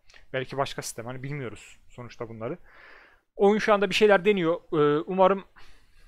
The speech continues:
bizim açımızdan yani free to play oyuncular ve az para yatıran oyuncular açısından, e, güzel olur bu sistemler. E, dediğim ka-, mantıklı olacak ona, o kesin.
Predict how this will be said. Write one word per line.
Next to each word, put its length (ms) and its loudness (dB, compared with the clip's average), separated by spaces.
bizim 260 -6
açımızdan 460 -2
yani 180 -6
free 180 -14
to 100 -16
play 160 -6
oyuncular 380 -4
ve 200 -2
az 280 -4
para 240 -2
yatıran 320 -8
oyuncular 320 -8
açısından, 520 -8
e, 80 -14
güzel 340 -8
olur 200 -8
bu 40 -20
sistemler. 500 -10
E, 40 -12
dediğim 480 -4
ka-, 300 0
mantıklı 460 -2
olacak 300 -2
ona, 160 -8
o 140 -8
kesin. 380 -6